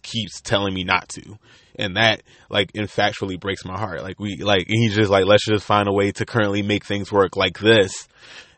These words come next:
And, and so we, like, I have, you know, and I have to try infinitively harder on that end. And, you know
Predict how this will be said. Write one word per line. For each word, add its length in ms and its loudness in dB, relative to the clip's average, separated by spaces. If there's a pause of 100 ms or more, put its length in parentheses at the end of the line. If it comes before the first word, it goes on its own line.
(180)
And, 640 -8 (140)
and 560 -8
so 160 -2
we, 380 2
like, 200 0
I 140 2
have, 240 0
you 140 -2
know, 100 -6
and 100 -2
I 40 0
have 100 -4
to 80 -6
try 220 -4
infinitively 580 -8
harder 300 -6
on 180 -12
that 260 -6
end. 400 -12 (680)
And, 300 0
you 100 -2
know 220 -6